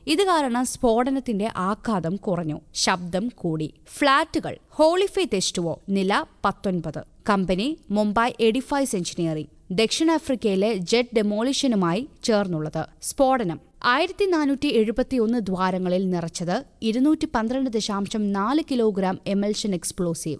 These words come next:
കുണ്ടന്നൂർ തേവര പാലത്തിന് താഴെ സ്ഥാപിച്ച ബ്ലാസ്റ്റ് ഷെഡിലുള്ള ബ്ലാസ്റ്റർ പ്രവർത്തിപ്പിച്ചതോടെ താഴെ നിലയിലുണ്ടായിരുന്ന ഡിലേ ഇലക്ട്രിക് ഡിറ്റനേറ്ററിലേക്ക് വൈദ്യുതി പ്രവഹിക്കുന്നു.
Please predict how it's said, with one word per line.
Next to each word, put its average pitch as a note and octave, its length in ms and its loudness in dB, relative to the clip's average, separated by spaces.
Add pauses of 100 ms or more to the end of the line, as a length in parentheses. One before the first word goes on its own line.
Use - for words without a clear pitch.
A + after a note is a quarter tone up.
കുണ്ടന്നൂർ A#3 480 0
തേവര A#3+ 420 -2
പാലത്തിന് A3 580 -2
താഴെ F#3 500 0
സ്ഥാപിച്ച F3 560 -2 (320)
ബ്ലാസ്റ്റ് G#3+ 460 2
ഷെഡിലുള്ള G#3+ 560 2
ബ്ലാസ്റ്റർ F#3 600 0
പ്രവർത്തിപ്പിച്ചതോടെ G#3 960 -2 (200)
താഴെ C4 420 2
നിലയിലുണ്ടായിരുന്ന B3 840 0
ഡിലേ G#3+ 380 2
ഇലക്ട്രിക് B3 400 -2
ഡിറ്റനേറ്ററിലേക്ക് B3 1000 2 (120)
വൈദ്യുതി G3 640 0
പ്രവഹിക്കുന്നു. F3+ 640 -2